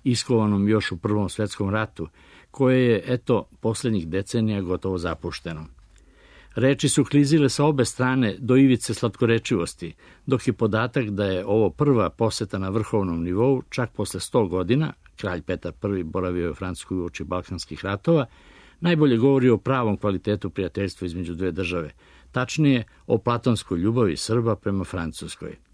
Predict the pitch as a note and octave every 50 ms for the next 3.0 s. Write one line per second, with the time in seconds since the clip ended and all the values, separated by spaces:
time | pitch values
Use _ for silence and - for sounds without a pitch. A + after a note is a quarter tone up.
0 | _ _ _ _ _ _ _ _ - - _ - - - _ _ _ - - E3
1 | D#3+ - - E3+ E3 B2+ - - D3+ D3+ D3+ C#3 C3+ A#2 - - - - - -
2 | - - B2+ B2 C3 C#3+ D3 C#3 - - C#3 B2+ B2+ D3+ D3 C3+ B2 A2 G2+ F#2